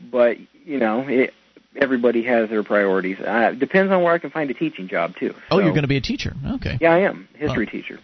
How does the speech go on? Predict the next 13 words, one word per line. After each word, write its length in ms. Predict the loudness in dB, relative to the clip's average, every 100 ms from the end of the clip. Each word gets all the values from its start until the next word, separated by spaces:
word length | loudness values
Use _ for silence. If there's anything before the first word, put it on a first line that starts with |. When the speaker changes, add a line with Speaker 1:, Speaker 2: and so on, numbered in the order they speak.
| 0
Speaker 2:
I'm 160 | 2
hoping 340 | 2 2 0 -2
that 120 | 0
we 100 | 0
can, 260 | 2 2
uh, 160 | 0 -2 -2
take 320 | -2 0 0
over 320 | 0 0 -2
the 80 | 0
university 640 | 0 2 0 -2 -2 -2
here 220 | 0 0 0
in 160 | -4
Keene 580 | -8 -6 -2 0 0 -2